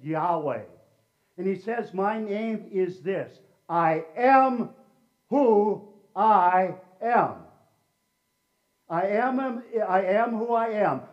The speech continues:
I am not who you want me to be. I, I am not who you imagine me to be. I'm not who you make me to be, and I'm not who you distort me to be.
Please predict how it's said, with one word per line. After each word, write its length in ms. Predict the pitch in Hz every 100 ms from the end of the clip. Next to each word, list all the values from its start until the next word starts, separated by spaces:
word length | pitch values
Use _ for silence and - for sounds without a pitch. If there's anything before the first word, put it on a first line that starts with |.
| -
I 160 | 190 185
am 220 | 170 175
not 320 | 240 269 254
who 160 | 247 226
you 180 | 226
want 500 | 220 160 180 233 240
me 160 | 240 226
to 80 | 196
be. 400 | 214 226 151 - _ _ _ _ _ _ _ _ _ _ _ _ _ _ _ _ -
I, 380 | 160 190 180 180 - _ _
I 180 | 170 185 185
am 180 | 180 185
not 340 | 214 247 240
who 100 | 202
you 240 | 233 247 247
imagine 720 | 226 226 269 294 269 233 180
me 160 | 156
to 60 | 139
be. 320 | 139 131 104 _ _ _ _ _ _ _ _ _ _ _ -
I'm 220 | 196 208
not 260 | 208 240 240
who 120 | 233
you 200 | 226 226
make 460 | 190 233 302 302 214
me 160 | 214
to 80 | 160
be, 360 | 147 185 220 208
and 200 | 190 202
I'm 200 | 196 208
not 280 | 220 240
who 100 | 196
you 160 | 233 240
distort 800 | 247 240 - _ - 277 277 196
me 140 | 175
to 80 | 143
be. 320 | 113 135 110